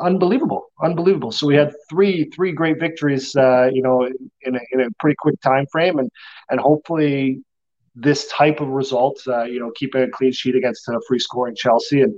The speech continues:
and all the opportunities for, for a manager, a new manager bump there. Um, hopefully this type of performance can kind of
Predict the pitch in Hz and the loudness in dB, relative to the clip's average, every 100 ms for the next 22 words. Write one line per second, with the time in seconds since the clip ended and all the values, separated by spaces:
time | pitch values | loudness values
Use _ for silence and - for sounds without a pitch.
0 | - - - 127 127 123 127 135 127 127 | -10 -20 -4 -2 0 -2 0 2 4 2
1 | 120 - 131 127 127 - 120 117 110 113 | 2 -4 -4 -2 -2 -2 -2 -2 -6 -10
2 | 110 127 117 120 127 127 123 117 127 127 | -8 -8 -4 0 0 2 0 2 2 4
3 | 123 113 113 135 131 - 135 151 151 - | 2 -2 2 2 2 2 4 4 2 -14
4 | - - - 123 123 120 - 170 175 160 | -20 -20 -10 -4 -2 -4 -2 -2 0 0
5 | 151 - 147 139 - - 135 135 165 151 | 2 2 2 0 -8 -10 0 0 0 -4
6 | - 127 - 127 117 | -8 -6 -2 -2 -2